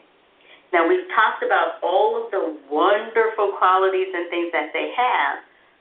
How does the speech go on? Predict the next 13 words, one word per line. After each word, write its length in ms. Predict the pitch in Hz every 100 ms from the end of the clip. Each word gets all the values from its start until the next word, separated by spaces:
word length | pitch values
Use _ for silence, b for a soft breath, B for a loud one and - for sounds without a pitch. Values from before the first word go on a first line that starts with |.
| _
but 280 | 190 - -
yes, 240 | 202 220 247 -
is 240 | 202 208 -
there 280 | 208 196 175
a 40 |
downside 680 | 175 170 202 - 220 214 202 -
to 80 | 226 220
it? 120 | 214 - - -
Absolutely. 960 | 170 160 - 180 170 147 139 123 - - _ _ _ _
This 200 | 208 202 269
particular 600 | 262 294 302 285 - -
<laughs> 80 | -
age 280 | - 233